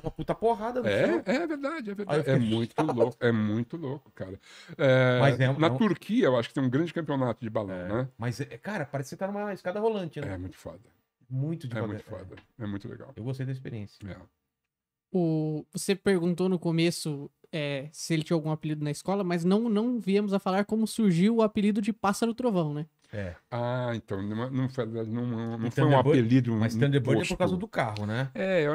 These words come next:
Speaker 2: eu precisava de um nome artístico.
Speaker 1: O
Speaker 2: Então, assim, eu, eu, antes de ser Thunderbird, eu tinha sido Messerschmitt,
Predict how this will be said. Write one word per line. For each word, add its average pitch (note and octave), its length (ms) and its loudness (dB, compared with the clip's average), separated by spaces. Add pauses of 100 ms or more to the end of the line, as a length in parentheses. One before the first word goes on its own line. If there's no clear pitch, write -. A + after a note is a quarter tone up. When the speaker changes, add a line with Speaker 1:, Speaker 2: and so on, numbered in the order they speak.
(100)
Speaker 2:
eu E3 80 0
precisava F3+ 260 -2
de E3+ 80 -2
um F3 40 0
nome A#2+ 200 0
artístico. - 540 -2 (260)
Speaker 1:
O A#2 100 -6 (140)
Speaker 2:
Então, D#3+ 140 -2
assim, C#3 220 -2
eu, A#2+ 340 0
eu, C3 140 -4 (160)
antes D#3+ 280 -2
de C3 60 -8
ser B2 180 -2
Thunderbird, C3 840 -2
eu A2 80 -6
tinha B2 200 -6
sido A#2+ 800 -4 (260)
Messerschmitt, B2 640 -2